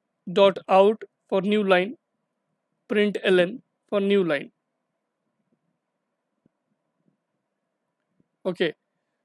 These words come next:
so let's compile this code. Check some error. This is the outer loop.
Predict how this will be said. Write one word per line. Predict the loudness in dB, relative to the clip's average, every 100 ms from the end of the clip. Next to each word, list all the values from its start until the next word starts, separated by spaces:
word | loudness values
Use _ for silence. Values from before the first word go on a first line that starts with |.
| _
so | -4 0 0 -2 -12 _
let's | -4 -4 -4
compile | -2 0 4 2 2
this | -2 -8
code. | -2 -2 -2 -10 _ _ _ _ _ _ _ _ _ _ _ _ _ _ _ _ _ _ _ _ _ _ _ _ _ _ _ _ _ _ _ _ _ _ _ _ _ _ _ _ _ _
Check | -8 -8
some | -4 -4
error. | -2 -4
This | -4 -8
is | 0
the |
outer | 0 0 0 -2
loop. | 0 -4